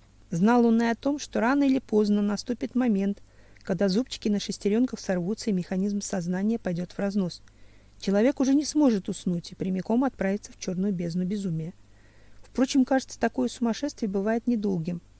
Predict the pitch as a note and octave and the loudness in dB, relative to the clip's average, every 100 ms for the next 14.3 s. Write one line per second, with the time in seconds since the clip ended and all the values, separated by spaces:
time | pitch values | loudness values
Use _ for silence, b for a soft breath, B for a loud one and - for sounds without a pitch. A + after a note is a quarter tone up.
0 | - - G#3 A3+ - - A3 G#3 G3+ G3+ | -20 -8 -2 -2 -2 -4 -4 0 0 0
1 | A3+ A#3+ A#3 F3+ D#3+ E3+ F3 - E3 - | 2 2 2 0 -2 -2 -4 -6 -8 -10
2 | - - - - - G3 - G3+ A3 A#3+ | -20 -20 -20 -12 -4 -2 -4 -4 -4 -2
3 | A3 F#3+ F#3 - A3+ A3 F#3+ F#3 - - | -2 -2 -4 -6 -6 -4 -4 -8 -10 -20
4 | - - b b b b - - C4+ C4+ | -20 -20 b b b b -6 -2 2 4
5 | C4 A#3 A#3 A#3+ - A#3+ G#3 A3+ A3+ A3+ | 4 4 4 2 0 -2 0 0 0 -2
6 | D4+ C4+ - G3+ B3 C4 A#3 F#3 F3+ F#3 | -2 -2 -2 0 2 2 2 0 -2 -6
7 | - - - G3+ A3+ - G#3+ - A#3+ - | -12 -16 -8 -4 -4 -4 -6 -2 -2 0
8 | A3 G3+ G3 G3 G#3+ C4 C#4+ - b b | 0 0 0 0 0 -2 -4 -10 b b
9 | b b - A#3+ - A#3 A#3 A#3+ - F3 | b b -4 -4 -2 -2 -2 -4 -4 -8
10 | - E3 D#3+ - - - - G3 F3+ D4+ | -6 -6 -6 -12 -20 -20 -6 -4 0 0
11 | D4+ G#3 F#3+ F#3 G3+ G#3+ F#3 - G3+ G#3 | 0 0 0 0 0 0 -4 -4 -6 -4
12 | F#3 A#3 A3 F#3+ - F#3 G#3 - G#3 G3 | 0 0 0 -4 -4 0 0 -2 -6 -4
13 | F#3 F#3+ F3+ F#3+ - A3 F#3 F#3+ F#3 F#3 | -2 -2 -2 -4 -2 -2 0 -2 -4 -4
14 | G3+ - G3 | -6 -4 -6